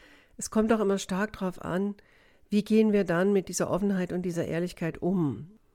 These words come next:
Und viele von uns haben einfach negative Erfahrungen gemacht, ne? Und wenn man sich dann so ein bisschen aus der Deckung wagt, um dann vielleicht auch was Persönliches kundzutun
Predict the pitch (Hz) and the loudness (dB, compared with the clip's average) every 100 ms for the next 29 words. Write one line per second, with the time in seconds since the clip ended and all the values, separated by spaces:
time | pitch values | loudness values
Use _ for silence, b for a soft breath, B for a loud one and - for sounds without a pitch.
0 | - 196 208 226 226 226 180 208 185 190 | -6 -2 4 4 4 2 0 -2 -2 -2
1 | 190 185 196 185 180 202 170 - - 208 | -2 -2 0 0 -2 -4 -4 -4 -4 -2
2 | 156 143 123 131 - 208 196 185 202 214 | 0 -2 -4 -6 -2 -2 0 0 2 2
3 | 220 208 208 202 208 240 - 214 B B | 0 0 0 2 0 0 0 0 B B
4 | B B 190 190 196 175 - 214 226 - | B B -2 0 0 -2 0 2 2 0
5 | 185 180 151 147 160 185 240 - - - | 0 0 -2 -4 -4 -4 -8 -14 -14 -10
6 | 180 170 175 175 170 175 160 170 170 - | -8 -8 -8 -6 -6 -6 -8 -10 -8 -6
7 | 160 - 190 214 196 - - 170 - - | -6 0 0 0 -2 -8 -4 -4 -6 -8
8 | - 180 180 226 | -8 -6 -4 -4